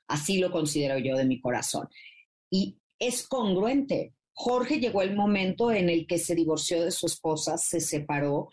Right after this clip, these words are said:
y son grandes amigos y son extraordinarios padres. Y cada vez que hay un evento grande, como cuando Jorge se presentó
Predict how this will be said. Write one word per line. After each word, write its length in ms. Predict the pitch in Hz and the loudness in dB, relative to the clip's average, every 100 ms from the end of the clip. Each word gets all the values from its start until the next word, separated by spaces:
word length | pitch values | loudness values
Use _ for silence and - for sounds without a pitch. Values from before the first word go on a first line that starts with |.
| - - | -18 -4
y 80 | 202 | -2
son 360 | - 214 202 | 0 0 0
grandes 600 | 180 196 208 226 254 247 | 0 0 0 2 0 0
amigos 500 | 190 170 147 143 175 - | 2 2 4 0 -2 -2
y 60 | |
son 240 | - 208 220 | -2 0 0
extraordinarios 1040 | - - 196 185 165 170 180 190 202 - | -2 -4 0 2 2 2 2 0 -2 -4
padres. 540 | 170 156 147 156 - - | -2 0 2 0 -2 -6
Y 80 | 180 | -2
cada 220 | 214 226 | 0 0
vez 220 | 226 - | 0 -2
que 80 | 190 | -2
hay 140 | 180 | 0
un 120 | 180 | 0
evento 420 | 165 165 165 160 160 | 0 0 0 -2 0
grande, 400 | 160 160 160 175 | 0 0 0 0
como 220 | 151 147 | 0 0
cuando 280 | 135 131 135 | 0 -2 -2
Jorge 360 | 151 147 165 | -2 -2 -2
se 180 | 160 147 | -2 -2
presentó 600 | 151 147 135 131 185 180 | 0 -2 0 0 0 -4